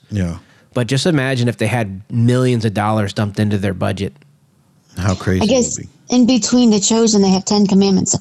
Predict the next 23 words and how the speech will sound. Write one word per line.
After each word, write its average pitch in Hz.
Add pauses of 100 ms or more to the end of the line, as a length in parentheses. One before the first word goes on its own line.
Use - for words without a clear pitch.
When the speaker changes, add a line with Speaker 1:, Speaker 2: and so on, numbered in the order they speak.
(480)
Speaker 3:
on 185
that 170
day 175
also. 170 (720)
Speaker 1:
That's 98
gonna 95
be 90
a -
good 87
day 92
of 85
Speaker 2:
Hmm. 82
Speaker 1:
watching. 90 (560)
Speaker 3:
So 190
Speaker 1:
um, 190
Speaker 3:
you 208
go 233
to 196
church 214
on 214
Palm 220
Sunday. 190 (360)
Speaker 1:
Yeah. 85